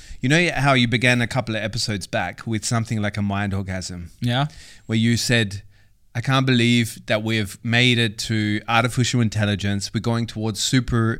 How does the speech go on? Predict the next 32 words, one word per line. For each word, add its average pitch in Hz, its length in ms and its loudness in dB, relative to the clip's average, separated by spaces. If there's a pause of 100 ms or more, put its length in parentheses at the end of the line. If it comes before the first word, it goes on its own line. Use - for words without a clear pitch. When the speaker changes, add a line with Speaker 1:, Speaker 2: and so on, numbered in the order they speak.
Speaker 1:
artificial 110 500 0
intelligence, 101 480 -4
blah, 110 240 2
blah, 117 140 2
blah. 98 360 -2 (540)
We've, 113 140 -4 (360)
we're 127 160 -2
going 135 240 6
up 131 160 2
into 117 140 0
space." - 640 -2 (180)
But 120 60 2
we 110 120 2
can't 113 300 2
fucking 107 440 0
get 107 160 -2
an 110 120 -2
umlaut 107 580 -2 (760)
into 104 540 0 (220)
email 104 320 0
addresses. 92 280 -4
Speaker 2:
Ja. - 720 -8
Speaker 1:
Let 120 120 0
me 120 80 4
ask 113 220 2
you 113 80 -2
this. 92 300 -6 (920)
How 143 180 4
often 135 280 4
do 117 80 2
you 113 160 4
use 104 600 0